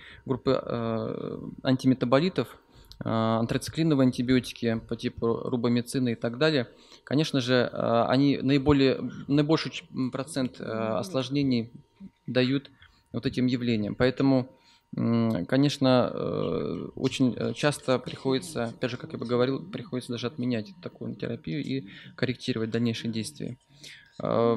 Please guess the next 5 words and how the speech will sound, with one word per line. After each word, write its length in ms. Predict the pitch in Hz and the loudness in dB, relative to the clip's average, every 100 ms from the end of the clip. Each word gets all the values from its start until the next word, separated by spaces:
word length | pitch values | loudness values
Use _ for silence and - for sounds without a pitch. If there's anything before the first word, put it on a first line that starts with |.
| - | 0
препараты 520 | 139 - 147 143 139 | 0 4 4 4 2
таргетной 460 | 135 139 147 - 151 | 2 2 2 2 2
группы, 560 | 143 143 - 123 120 117 - _ _ 180 | 4 4 4 2 2 -4 -12 _ _ -8
э, 560 | 117 110 110 107 110 107 | -4 -2 -2 -2 -2 -4
препараты, 720 | 120 - 123 120 - 117 | -4 0 0 0 0 0